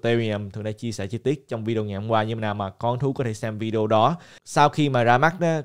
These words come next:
cũng gặp nhiều trở ngại các bạn. Có một số người đã lên trên Twitter để mà phàn nàn, nói là mạng lưới này nó không có được ổn định lắm. Và khi mà người ta sử dụng thử ngày hôm qua đó,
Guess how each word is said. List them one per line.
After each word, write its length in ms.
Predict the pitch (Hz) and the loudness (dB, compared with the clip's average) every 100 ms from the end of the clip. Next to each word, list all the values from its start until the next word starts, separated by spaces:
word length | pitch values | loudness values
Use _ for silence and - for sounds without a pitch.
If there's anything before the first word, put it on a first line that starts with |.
| - | -6
cũng 200 | 120 139 | -4 2
gặp 200 | 131 127 | 0 2
nhiều 180 | 123 | -4
trở 120 | 107 123 | 0 0
ngại 260 | 143 104 | 2 0
các 100 | 107 | 0
bạn. 300 | 127 104 110 104 | 2 0 -2 -6
Có 80 | 156 | 0
một 180 | 147 110 | 0 0
số 320 | - 147 196 | 2 2 4
người 260 | 143 113 107 | 2 2 2
đã 200 | 101 107 | 0 2
lên 280 | 127 120 | 2 2
trên 180 | 117 120 | 0 -4
Twitter 400 | 110 127 120 110 | -4 -4 0 0
để 140 | 104 110 | -2 -4
mà 100 | 107 | -4
phàn 260 | 110 113 | -2 -2
nàn, 240 | 110 104 104 - - - | -2 -4 -6 -12 -20 -6
nói 220 | 120 143 | -2 2
là 180 | 151 110 | 2 2
mạng 220 | 98 104 | 0 0
lưới 140 | 127 | 0
này 180 | 160 117 | 0 -2
nó 140 | 107 | -2
không 300 | 135 - 147 | -4 -4 -4
có 80 | 143 | 0
được 140 | 147 120 | 0 0
ổn 180 | 110 | -2
định 160 | 135 110 | -2 2
lắm. 240 | 127 147 180 | 2 2 -4
Và 300 | 110 113 107 | -2 0 0
khi 280 | 104 143 131 | -2 -2 0
mà 100 | 120 | -2
người 180 | 107 107 | -4 -2
ta 280 | 117 117 | 0 0
sử 320 | 113 - 113 117 | -2 -6 -4 -2
dụng 360 | 131 113 104 | 0 0 -2
thử 240 | 101 104 107 | -6 -4 -4
ngày 220 | 156 139 | -2 -2
hôm 200 | 117 120 | -2 4
qua 240 | 127 123 | 6 6
đó, 160 | 131 | 4